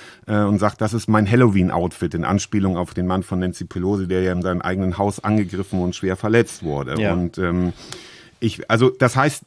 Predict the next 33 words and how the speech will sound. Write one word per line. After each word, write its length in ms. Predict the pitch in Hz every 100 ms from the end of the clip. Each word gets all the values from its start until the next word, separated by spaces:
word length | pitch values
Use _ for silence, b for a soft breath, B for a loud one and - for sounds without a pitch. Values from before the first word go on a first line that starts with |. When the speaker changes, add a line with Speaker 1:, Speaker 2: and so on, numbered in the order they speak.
| _
Speaker 1:
wie 300 | - 107 123
gesagt, 340 | 135 131 123 -
nicht, 220 | 147 -
dass 180 | 131 -
man 160 | 120
sagt, 220 | 120 117 123
„Ja, 260 | 147 104
haha, 320 | 110 - 127
das 220 | 120 101 113
hat 120 | 107
er 60 |
jetzt, 260 | 110 107 -
jetzt 220 | 107 -
hat 140 | 113 107
er 100 | 95
also 300 | 101 101 92
seine“, 300 | 101 98 95
und 180 | 98
auch 160 | - 101
das 180 | 107 -
Waffenzitat, 680 | 110 139 120 113 117 120 117
dass 120 | 98
er 60 | 101
jetzt 200 | 98 -
seine 200 | 101 95
eigene 240 | 104 101
Medizin, 720 | 98 92 90 - 117 139 135
das 160 | 104 -
ist, 260 | 107 -
das 160 | 104 95
ist, 240 | 95 -
ähm, 460 | 101 104 101 95 95
das, 240 | 104 -